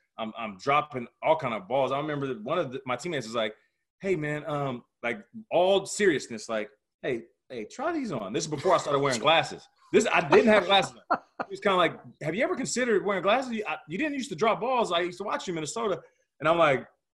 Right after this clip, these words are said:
"Nah, bro, I, I got this thumb. Like, it's, it's really bad." And, um,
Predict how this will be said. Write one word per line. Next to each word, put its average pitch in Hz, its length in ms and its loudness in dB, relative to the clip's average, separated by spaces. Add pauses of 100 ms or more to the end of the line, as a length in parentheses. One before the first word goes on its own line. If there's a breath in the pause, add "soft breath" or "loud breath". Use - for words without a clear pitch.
(140)
"Nah, 190 300 0
bro, 190 180 4
I, 185 180 2 (160)
I 143 40 -8
got 190 180 -2
this 160 120 -10
thumb. 208 380 -2 (200)
Like, 120 180 -8
it's, 147 280 -14
it's 107 160 -14
really 139 260 -2
bad." 139 300 0 (160)
And, 135 240 0
um, 123 300 2